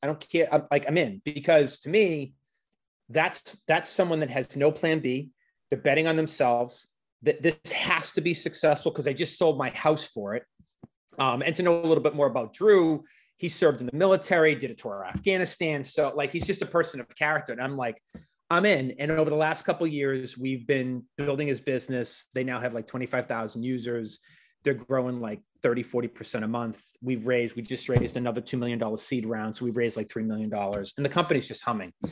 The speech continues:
And, um, he called me, like, six months ago, and he's like, "Hey, uh, Alice and I are planning the wedding. Um, any chance you and Kim would be able to come?" I go, "Sure. When? Where?" He's like, "Oh, it's, it's in,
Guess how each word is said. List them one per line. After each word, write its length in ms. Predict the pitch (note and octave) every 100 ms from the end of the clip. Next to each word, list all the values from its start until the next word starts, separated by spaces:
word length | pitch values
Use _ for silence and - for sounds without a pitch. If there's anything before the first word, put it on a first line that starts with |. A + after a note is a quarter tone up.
| - _ _ -
And, 360 | C#3+ C#3+ C#3 C3+
um, 500 | C3+ D#3+ B2 A#2 - _ _ _ _ _ _ _ _ _
he 140 | - E3
called 380 | - D#3+ E3+ D#3+
me, 320 | C#3 C3 B2
like, 220 | C3 A#2+
six 240 | - C#3+
months 240 | D3+ D3+ D#3
ago, 400 | A#2 G2+ G#2 - _ _ _ _ _ _ _ _ -
and 160 | C#3
he's 140 | C3+ C3+
like, 160 | C3+
"Hey, 360 | - E3 D3+ B2+
uh, 220 | B2+ B2 A#2+
Alice 300 | C3 C#3 -
and 80 | C3+
I 60 | B2+
are 80 | B2
planning 300 | B2+ A2 A2
the 60 |
wedding. 600 | G#3 E4 C#4+ A3 F3+ D#3 _ _ _
Um, 540 | D3+ D3 C#3 B2+ A#2 - _ _ _ _ _ _ -
any 220 | F3 F#3+
chance 360 | - F#3 E3+
you 120 | F3 D#3+
and 100 | -
Kim 280 | D#3+ C#3+ C#3+
would 180 | C#3 A#2
be 120 | C3
able 140 | B2
to 60 | G#2
come?" 300 | - F3 A#2
I 80 | A2+
go, 140 | A#2+
"Sure. 360 | - - C4 A2
When? 360 | C#3 F3 A#2+
Where?" 240 | C3+ D#3+ G#2+
He's 200 | B2 -
like, 140 | A2 G3+
"Oh, 180 | G3
it's, 180 | B2 - -
it's 180 | - F3+
in, 220 | F3